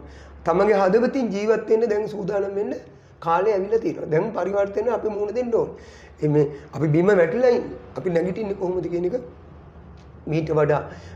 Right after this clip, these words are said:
මේ අවුරුද්දක් ලබන වෙලාවේ ඉබාගාත යන්නේ නැතුව ඊළඟ නායකත්වය අප්‍රේල් වගේ වෙනකොට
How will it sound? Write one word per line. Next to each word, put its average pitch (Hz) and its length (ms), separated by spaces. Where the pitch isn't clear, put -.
මේ 175 440
අවුරුද්දක් 160 640
ලබන 139 300
වෙලාවේ 127 440
ඉබාගාත 160 600
යන්නේ 135 240
නැතුව 120 300
ඊළඟ 151 340
නායකත්වය 170 600
අප්‍රේල් 165 400
වගේ 135 240
වෙනකොට 139 340